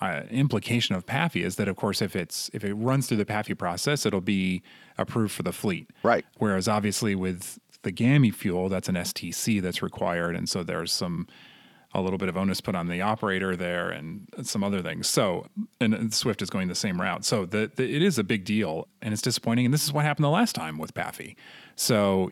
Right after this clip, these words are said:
Speaker 1: yeah, the, I, I don't wanna say this exact failure, but the, one of the fuels apparently did fail. And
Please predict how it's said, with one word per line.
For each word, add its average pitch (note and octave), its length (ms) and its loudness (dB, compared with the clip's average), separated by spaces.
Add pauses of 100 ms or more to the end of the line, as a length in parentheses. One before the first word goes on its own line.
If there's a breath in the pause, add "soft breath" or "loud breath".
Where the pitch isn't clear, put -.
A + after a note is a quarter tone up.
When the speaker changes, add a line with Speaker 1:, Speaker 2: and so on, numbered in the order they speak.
Speaker 1:
yeah, G#2 280 2
the, G2+ 380 -4 (200)
I, A2 180 0
I - 20 -4
don't A2+ 160 2
wanna G2 100 2
say G2 200 0
this F2 220 -4
exact F2+ 340 -4
failure, G2+ 340 2
but F#2 260 0
the, G2+ 180 0 (120)
one G#2+ 120 4
of F#2 80 2
the F2 60 -4
fuels F#2 240 -2
apparently F2 320 -6
did F2 160 -6
fail. E2 380 -4
And D#2+ 120 -8